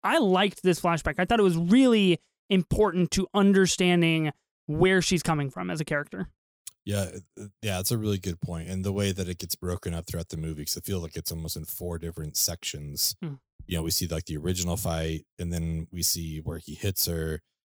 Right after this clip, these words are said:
Speaker 2: and then, you know, but also, like, the flashbacks have almost, like, flash forwards in them where we see him fall, but then it flashbacks to the fight. Like, it's really well done, and it kinda helps us understand, I guess, what she's going through in that moment. And obviously the way the body's, like, mutilated when she sees it,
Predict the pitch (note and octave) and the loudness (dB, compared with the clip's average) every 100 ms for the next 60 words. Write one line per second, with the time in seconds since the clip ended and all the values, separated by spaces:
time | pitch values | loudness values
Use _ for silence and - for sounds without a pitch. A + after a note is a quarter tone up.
0 | - E2+ E2 D#2+ D#2 D#2 - F#2 E2+ - | -10 -4 -2 -2 -4 -6 -2 -2 0 0
1 | F#2 F#2 F#2 E2 E2 - F2 - E2+ F2+ | 2 2 2 -2 -6 -8 -6 -4 -2 -2
2 | - D#2+ - - - _ F#2 E2 D#2 D#2+ | -2 -4 -2 -2 -2 _ -8 -6 -6 -6
3 | D#2+ E2 D#2 _ - - E2+ D#2+ F2 E2+ | -6 -8 -10 _ -12 -8 -6 -4 -4 -6
4 | E2+ F#2 F#2 E2+ D#2 E2 - F2+ F2 D#2 | -4 -2 -2 -2 -4 -4 -4 -4 -8 -8
5 | - F#2 D#2 D#2 D#2+ D#2+ E2 F2+ E2 - | -6 -4 -4 -6 -8 -8 -6 -6 -8 -8
6 | E2 E2 - D#2+ D#2+ G#2 F2+ - D#2+ - | -10 -12 -12 -12 -10 -8 -8 -8 -10 -12
7 | _ _ _ _ - G2 A2+ A2 G2 F2 | _ _ _ _ -4 0 2 2 2 -2
8 | E2 - G2+ F#2 E2+ E2+ E2+ E2 - F2+ | -4 -2 0 0 0 -2 -2 -4 -4 -4
9 | D#2+ E2 D#2 F2 E2 - D#2+ D#2 - E2 | -4 -6 -4 -4 -4 -6 -6 -6 -6 -4
10 | D#2+ D#2 E2 E2 D#2 - D#2+ E2 D#2 D#2+ | -6 -6 -8 -8 -8 -6 -8 -10 -8 -6
11 | D#2 D2+ - D#2 D2+ D2+ D2+ G#2 G2+ G2 | -6 -6 -8 -8 -8 -8 -2 0 2 2
12 | G2 - _ _ _ - G2+ F#2 F2 - | 0 -6 _ _ _ -8 0 0 2 0
13 | D#2+ E2 E2+ D#2+ E2 E2 D#2+ D#2 D#2 - | -2 -2 -2 -4 -2 -2 0 -2 -4 -4
14 | E2+ E2 E2+ D#2+ D#2 D#2 D#2+ D#2+ - E2+ | -4 -2 -2 -4 -4 -4 -4 -2 -2 -2
15 | E2 D#2 D#2 D2 | -6 -6 -8 -8